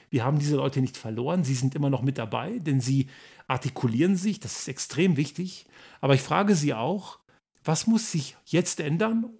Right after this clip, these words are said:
oder bald ändern, damit du dich wieder besser fühlst?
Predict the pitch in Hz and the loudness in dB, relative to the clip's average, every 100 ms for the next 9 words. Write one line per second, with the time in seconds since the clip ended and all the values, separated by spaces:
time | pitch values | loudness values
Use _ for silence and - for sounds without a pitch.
0 | - 131 104 101 - 139 185 - 170 180 | -2 0 0 -4 0 2 2 0 -2 2
1 | 185 143 135 127 135 - - 165 165 - | 2 2 2 2 0 -4 -2 0 0 -6
2 | _ - 147 160 185 - 98 - 143 - | _ -4 0 2 2 0 -4 -10 -10 -10
3 | - | -10